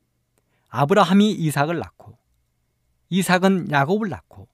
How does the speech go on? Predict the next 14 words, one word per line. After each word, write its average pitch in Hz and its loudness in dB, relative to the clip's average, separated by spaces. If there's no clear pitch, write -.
야곱은 110 -6
유다와 165 2
그의 147 -4
형제를 185 -4
낳고." - -20
십칠 - -4
절, - -18
"그런즉 185 4
모든 165 2
대수가 143 -2
아브라함부터 180 0
다윗까지 139 -2
열네 120 -6
대요. 90 -18